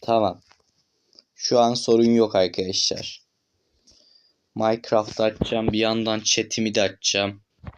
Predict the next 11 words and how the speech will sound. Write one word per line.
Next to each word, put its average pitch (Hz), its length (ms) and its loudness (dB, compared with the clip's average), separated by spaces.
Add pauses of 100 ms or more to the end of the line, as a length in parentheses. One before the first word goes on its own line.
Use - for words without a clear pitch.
(200)
Şuradan. 101 600 -8 (360)
Artık 113 580 -4 (920)
daha 107 200 0
güzel 110 360 -2
yayınlar 104 460 -2
yapacağız 101 460 -4
arkadaşlar. - 840 -6 (1300)
Aleykümselam 123 680 0
arkadaşlar. 117 460 0
Hoş 110 240 0
geldiniz. 90 720 -4